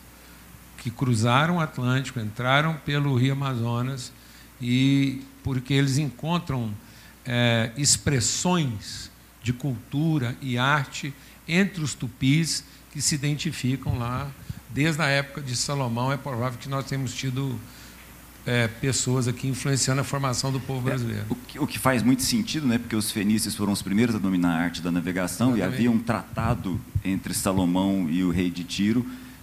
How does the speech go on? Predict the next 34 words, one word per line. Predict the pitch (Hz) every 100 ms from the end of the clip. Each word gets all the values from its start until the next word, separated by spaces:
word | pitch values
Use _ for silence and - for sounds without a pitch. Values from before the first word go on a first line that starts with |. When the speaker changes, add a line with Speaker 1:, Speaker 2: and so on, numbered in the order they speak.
| -
Speaker 2:
de | -
fazer | 110 - 104 78 120 127
esse | - - 98 85
desenvolvimento | - 90 107 104 107 98 98 104 104
junto. | 82 -
Mas | 135
o, | 170
mas | 135 135
o |
ponto | 139 147
que | 135
eu |
queria | 113
comentar | 110 104 101 107
não |
é | 90
esse. | 64 -
Isso | -
é |
só | 90 120
uma | 113
curiosidade, | - 165 143 107 90 95 113 - - - -
que | 120
eu |
acho | 120
muito | 147 - 143
ruim | 151 131 160
quando | - 95
a | 95
gente, | 110 104 107 98 82 - -
é, | 90 87 82 78 76 -
ouve | 117 98
uma | 104 82
música | 113 135 85 -